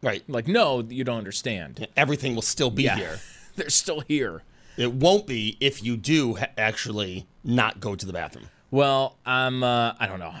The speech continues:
Speaker 2: I'm, I'm hoping. So someone's saying, uh, you know, train four sons, drop some Cheerios in there and have 'em aim.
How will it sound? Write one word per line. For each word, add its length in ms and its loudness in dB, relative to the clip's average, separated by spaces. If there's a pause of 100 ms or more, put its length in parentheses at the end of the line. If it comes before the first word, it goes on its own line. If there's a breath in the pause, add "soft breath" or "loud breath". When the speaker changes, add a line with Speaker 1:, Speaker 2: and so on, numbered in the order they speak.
Speaker 2:
I'm, 540 -2
I'm 200 -6
hoping. 560 -2 (680 loud breath)
So 380 -2
someone's 320 2
saying, 180 0
uh, 160 -4
you 280 -8
know, 180 -2
train 280 -2
four 200 -2
sons, 260 -2
drop 280 -4
some 220 -4
Cheerios 840 0
in 160 -6
there 280 0
and 200 -4
have 180 2
'em 140 -6
aim. 440 -2